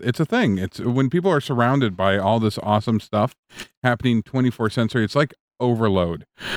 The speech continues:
Like, you, you end each day feeling completely exhausted and fulfilled, and then you go back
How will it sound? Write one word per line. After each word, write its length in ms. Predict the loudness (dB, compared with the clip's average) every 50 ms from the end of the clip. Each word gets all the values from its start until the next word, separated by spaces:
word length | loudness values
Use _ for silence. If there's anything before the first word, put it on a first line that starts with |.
| -12 -10 _ -2
Like, 200 | -2 -2 0 0
you, 220 | 0 0 0 0 -2
you 260 | 0 0 0 0 0 -2 -2
end 340 | 0 0 0 0 -2 -4 -4
each 300 | -2 -2 -2 -2 -4 -6 -4
day 360 | -2 0 2 2 0 0 -2
feeling 480 | -4 -2 -2 0 2 2 2 2 0
completely 520 | -2 -6 -12 -16 -8 -4 -4 -2 0 0 0
exhausted 540 | 0 0 0 2 2 2 2 0 -2 -4 -2
and 120 | -2 -2 -4
fulfilled, 480 | -4 -6 -2 0 0 0 0 0 -4 -10 -10 _ -20 -20 -20 _ _ _
and 100 | -2 0
then 80 | 2 2
you 160 | 2 0 2
go 160 | 0 0 0
back 380 | 0 0 0 0 2 0 -2